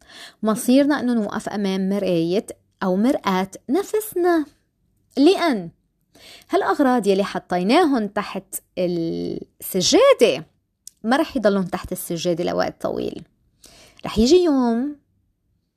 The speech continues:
رح نضطر فيه إنه نعزل،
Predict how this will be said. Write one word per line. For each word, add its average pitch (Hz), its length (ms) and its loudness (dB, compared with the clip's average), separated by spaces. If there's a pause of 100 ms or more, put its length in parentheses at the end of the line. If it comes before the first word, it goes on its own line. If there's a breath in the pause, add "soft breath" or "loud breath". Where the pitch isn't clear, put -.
(220)
رح - 140 -12
نضطر 220 380 2
فيه 226 500 -2 (380)
إنه 233 140 -2
نعزل، 269 520 -2